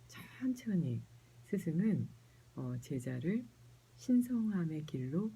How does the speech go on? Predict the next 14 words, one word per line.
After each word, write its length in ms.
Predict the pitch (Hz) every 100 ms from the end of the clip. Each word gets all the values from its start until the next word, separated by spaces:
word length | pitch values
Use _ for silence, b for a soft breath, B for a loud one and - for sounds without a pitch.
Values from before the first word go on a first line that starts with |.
| - -
안내해 500 | 127 147 165 165 160
주게 260 | 160 127 139
되는데, 640 | 127 120 117 165 170 120 B B B B B B -
어, 200 | 156 156
이게 320 | 151 151 220
이제 520 | 185 127 147 143 143 - - -
수행의 500 | - 277 269 262 240
입문의 340 | 156 165 175 170
일 220 | 151 135
단계는 640 | 180 175 165 143 214 143 113 -
영혼의 380 | 147 165 185 196
어두운 500 | 135 139 185 190 185
속으로 440 | 170 160 143 185
아주 280 | 190 135 190